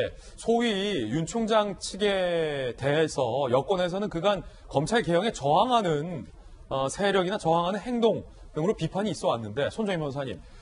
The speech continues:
지금, 어, 앞서서 우리가 살펴봤듯이 이종화 검사, 법무부 내부에 있었던, 포함해서 추 장관이 인사를 감행했던 고검장들도 오히려 추 장관에게,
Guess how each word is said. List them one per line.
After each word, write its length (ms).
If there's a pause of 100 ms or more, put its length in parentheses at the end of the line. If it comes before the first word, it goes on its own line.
(160)
지금, 600 (400)
어, 580
앞서서 360
우리가 200
살펴봤듯이 720
이종화 280
검사, 300 (360)
법무부 260
내부에 320
있었던, 560 (240)
포함해서 640 (240)
추 120
장관이 500
인사를 400
감행했던 840 (260)
고검장들도 960
오히려 260
추 140
장관에게, 760